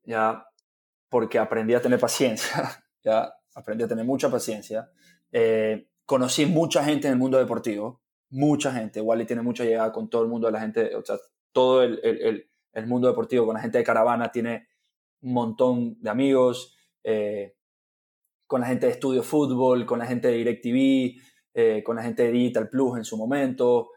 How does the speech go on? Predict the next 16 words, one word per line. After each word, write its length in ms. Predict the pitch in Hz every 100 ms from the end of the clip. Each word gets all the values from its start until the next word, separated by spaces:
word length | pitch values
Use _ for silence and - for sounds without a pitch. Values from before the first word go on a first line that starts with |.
| _ _
Entonces, 640 | - 135 147 131 - _ _ _ _ _ -
conocí 380 | 160 147 139 185
todo 160 | 185 180
ese 160 | 175
mundo 640 | 170 180 175 170 170 - -
y 80 | 127
la 100 | 123
verdad 200 | 127 131
es 60 |
que 240 | - 135 120
le 120 | 117
agradezco 440 | 110 113 120 -
por 140 | 120 113
haber, 400 | 110 113 117 117
haberme 340 | - 110 117 120
dado 680 | 120 127 127 127 123 -